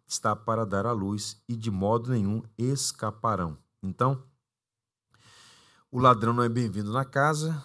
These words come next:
sua presença gera desconforto, também a segunda vinda de Cristo será um grande desespero para os ímpios, né? Essa é a ideia. Será o grande e terrível dia do Senhor, será de juízo, dia de julgamento, e toda a linguagem do Antigo Testamento aponta para essa, para essa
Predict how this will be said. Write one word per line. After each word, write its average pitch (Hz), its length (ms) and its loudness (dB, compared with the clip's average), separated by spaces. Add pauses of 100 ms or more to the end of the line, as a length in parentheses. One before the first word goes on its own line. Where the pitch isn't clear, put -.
sua - 240 -4
presença 110 480 0
gera 104 280 2
desconforto, 131 800 -2
também 127 320 0
a 156 40 2
segunda 127 380 -2
vinda 110 300 -2
de 104 120 -4
Cristo 110 300 -4
será 113 160 2
um 113 80 4
grande 117 380 0
desespero 127 680 -2
para 120 120 -10
os 104 160 -6
ímpios, - 500 -8
né? 90 180 -6 (560)
Essa 92 240 -2
é - 20 2
a 120 40 0
ideia. 90 420 -2 (280)
Será 107 200 0
o 107 60 4
grande 127 280 2
e - 20 -18
terrível 113 340 2
dia 104 140 2
do 101 80 -2
Senhor, 107 420 0
será 104 240 -4
de 92 160 -10
juízo, 110 500 -2
dia 101 180 -2
de 95 60 -4
julgamento, 98 760 -2 (420)
e 120 120 -6
toda 208 340 2
a 214 40 4
linguagem 135 400 2
do 120 60 -2
Antigo 113 200 -8
Testamento 110 760 -8
aponta 113 400 -4
para 117 140 -4
essa, 117 260 -2 (200)
para 104 100 -6
essa 104 460 -4